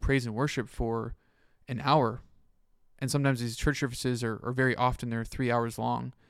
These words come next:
And then these people saying, "Well, there's these studies show that people, they prefer just to, you know, sing for, f-, you know, fifteen minutes." And they asked him, you know, "Do you always, you know, sing this long? And, you know, do you always preach until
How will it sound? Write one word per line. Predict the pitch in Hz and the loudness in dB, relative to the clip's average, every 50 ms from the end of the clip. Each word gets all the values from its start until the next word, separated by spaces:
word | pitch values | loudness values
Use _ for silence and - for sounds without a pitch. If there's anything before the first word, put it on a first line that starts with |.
| _ _ _ _ _ _ _ _ _ | _ _ _ _ _ _ _ _ _
And | - 135 | -2 0
then | 151 | 2
these | 143 123 | 2 2
people | - - 135 131 | 0 0 0 0
saying, | 131 - 139 127 117 | 0 2 2 2 2
"Well, | 110 123 143 147 143 | 6 6 8 8 8
there's | 135 135 127 113 | 6 4 2 0
these | 120 117 | -2 -4
studies | - - - 202 208 160 120 | -2 0 0 2 2 2 2
show | - - 170 175 156 | 2 4 4 4 4
that | 131 117 110 - | 4 2 0 0
people, | - 160 - - 123 113 120 - - - - - _ _ _ | -4 -4 -4 -2 -2 -2 -2 -4 -8 -16 -20 -20 _ _ _
they | - 160 170 | -2 0 0
prefer | - 127 - - 131 127 | 0 0 0 0 0 0
just | 123 123 - - | 0 -2 -4 -2
to, | - 120 113 110 104 - - - - - | -2 -2 -2 -2 -4 -6 -4 -6 -4 -4
you | - 123 | -4 -4
know, | 120 113 110 - _ _ - - | -4 -4 -4 -6 _ _ -20 -14
sing | - - - 139 139 139 131 | -10 -4 -2 0 0 0 -2
for, | - 120 117 117 - - | -4 -4 -4 -6 -6 -10
f-, | - - - - - | -12 -16 -16 -16 -12
you | - 131 | -10 -8
know, | 120 117 | -6 -4
fifteen | - - 147 143 - - 143 127 | 0 2 2 2 2 0 0 2
minutes." | 135 165 156 123 - - - - - - - _ - - - - - - - - - - _ _ - - - _ _ _ _ _ - | 4 4 4 2 0 -4 -6 -6 -6 -8 -10 _ -20 -20 -20 -20 -20 -20 -20 -20 -20 -20 _ _ -20 -20 -20 _ _ _ _ _ -2
And | 135 127 120 120 117 117 | 0 2 2 2 2 2
they | 120 120 120 117 | 2 2 0 0
asked | - 107 135 135 - - - | 0 0 0 -2 -2 -2 -2
him, | 131 120 113 113 | -2 0 0 0
you | 117 | 0
know, | 123 127 127 | 0 0 0
"Do | 127 117 147 | 0 0 2
you | 175 190 185 | 2 4 6
always, | 185 196 196 202 190 - - - - - - - _ - | 6 8 6 6 4 2 -2 -4 -6 -8 -12 -16 _ -10
you | 123 123 | -8 -6
know, | 120 | -6
sing | - - - 160 170 | -4 -2 0 0 2
this | 170 156 - | 0 0 2
long? | 165 160 165 160 143 | 2 2 2 2 2
And, | 117 113 110 104 110 127 - - | 0 -2 -4 -6 -8 -12 -8 -4
you | 127 | -2
know, | 127 120 113 95 - | -2 -2 -2 -4 -6
do | 120 - 131 | -4 -2 0
you | 131 | 2
always | 131 160 165 139 - | 4 4 4 2 0
preach | - - - 156 165 - - | -2 -2 0 0 0 0 -2
until | 131 120 - - 139 131 127 117 | -6 -6 -2 -2 0 0 0 -2